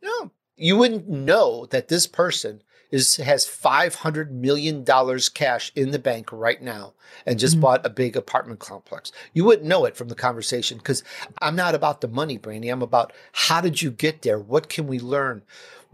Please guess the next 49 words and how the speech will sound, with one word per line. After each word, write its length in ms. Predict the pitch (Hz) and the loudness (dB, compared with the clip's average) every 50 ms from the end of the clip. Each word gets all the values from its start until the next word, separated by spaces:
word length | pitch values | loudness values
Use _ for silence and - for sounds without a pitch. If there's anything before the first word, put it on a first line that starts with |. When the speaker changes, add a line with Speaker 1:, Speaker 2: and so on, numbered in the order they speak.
| - - | -8 0
Speaker 1:
you 120 | - 139 | 2 4
know, 260 | 131 123 120 117 - - - | 6 6 6 4 4 0 -4
and 180 | 135 117 113 | -6 -4 -2
get 220 | 104 - 156 156 - | 2 0 2 2 2
those 220 | 160 139 127 - - | 2 2 2 0 -2
insights. 680 | - 147 143 156 - - - 123 - 101 - - - - - | -4 -4 0 2 4 4 4 2 -2 -6 -8 -8 -8 -4 0
And 380 | - 131 127 127 127 127 123 - _ _ _ _ _ _ _ - - - - - - - - _ _ _ _ | 2 2 2 2 -2 -6 -8 -12 _ _ _ _ _ _ _ -20 -20 -20 -20 -20 -20 -20 -20 _ _ _ _
it, 160 | - 151 175 - | 4 4 4 2
it's 180 | - 165 - - | 0 0 0 0
a 40 | 196 | -2
process. 520 | - - - 196 214 - - - 120 - - | 0 2 2 2 4 2 0 -2 -2 -4 -4
It's 180 | 113 - - | -4 -4 0
a, 140 | 131 123 135 - | 2 2 2 0
it's 200 | 143 - - - | 0 -2 -2 -2
an 100 | 135 135 | 0 0
evolution. 580 | 143 131 131 127 131 151 156 - - 107 104 120 | 0 0 -2 -4 -2 0 0 0 0 -2 -4 -4
It's 180 | - - - - | -2 0 2 0
a 40 | 143 | 0
tough 280 | - - 170 - - - | 2 0 0 -2 0 0
process 380 | - 160 139 - - 135 - - | 0 0 2 2 0 0 0 -2
to 100 | - 117 | -4 -4
vet. 340 | 101 113 127 135 160 - _ _ - - - - - - - - - _ - | 0 2 4 4 2 2 _ _ -20 -20 -20 -20 -20 -20 -20 -20 -12 _ 4
I 80 | - 127 | 4 6
used 340 | 127 123 147 202 202 - - | 6 6 4 4 4 2 0
to 80 | 175 | -2
be 240 | 120 160 151 139 - | 0 0 0 0 2
a 60 | - 127 | 2 0
year 540 | 117 107 104 107 113 120 147 180 175 170 190 | 0 -2 -8 -12 -8 -6 -2 0 0 0 0
and 200 | - - 143 139 | 0 -2 -4 -4
a 40 | 131 | -4
half 440 | - - - 147 147 143 - - - - | -4 0 0 0 0 0 -2 -8 -6 0
out 460 | - 135 131 131 - _ - - - - _ _ _ _ _ _ _ _ _ _ _ - | 2 2 2 2 -2 _ -12 -12 -12 -14 _ _ _ _ _ _ _ _ _ _ _ -2
on 200 | 113 113 110 104 | -2 0 0 -2
schedules. 640 | - - - 120 104 - - - - - - - - | 0 2 2 2 2 0 -4 -16 -14 -14 -12 -8 -4
And 220 | 120 113 110 - 214 | -2 -2 0 2 4
Speaker 2:
<laughs> 20 | |
Oh 80 | 214 180 139 - | 4 4 2 0
my 100 | - 143 | -6 -4
Speaker 1:
it, 240 | 165 131 135 - - | -4 -2 -2 0 2
it 60 | 143 | 2
was 260 | 131 127 131 123 - - | 2 2 2 0 0 0
Speaker 2:
gosh. 140 | - - - - 151 | 2 2 2 2 2
Speaker 1:
too 60 | 123 | 2
long. 400 | 123 120 117 110 104 101 101 107 - | 2 2 2 2 -2 -8 -10 -6 -4
It 80 | 135 123 | -2 -2
was 200 | 120 120 110 - | -2 -2 -2 0
too 140 | - 170 165 | 2 4 4
Speaker 2:
Yeah. 480 | 156 156 156 160 156 156 151 147 147 | 4 4 4 2 2 2 0 0 -2
Speaker 1:
long. 100 | 147 139 | -4 -6